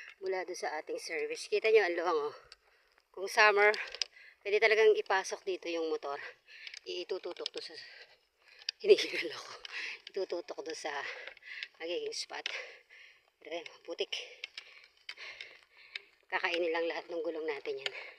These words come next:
At dahil nga ilog yung ating magiging spot, oh,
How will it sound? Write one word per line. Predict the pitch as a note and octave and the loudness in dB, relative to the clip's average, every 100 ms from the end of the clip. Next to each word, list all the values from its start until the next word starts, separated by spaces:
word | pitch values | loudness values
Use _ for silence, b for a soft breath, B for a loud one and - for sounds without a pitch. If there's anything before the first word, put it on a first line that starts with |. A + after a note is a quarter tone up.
| B b b b b b b _ _ _ - - | B b b b b b b _ _ _ -20 -20
At | - A3 | -4 2
dahil | A3+ A4 | 4 6
nga | G#3+ D4 A3+ | 6 6 4
ilog | G#3+ G3+ | 0 -2
yung | G3 G3+ | -2 -4
ating | F#3+ G3+ | -2 -4
magiging | F#3 G3 F3 F3 | -2 -4 -4 -6
spot, | - - A3+ - - B B B B _ _ D4+ | -10 0 0 0 -10 B B B B _ _ -6
oh, | D4+ | -6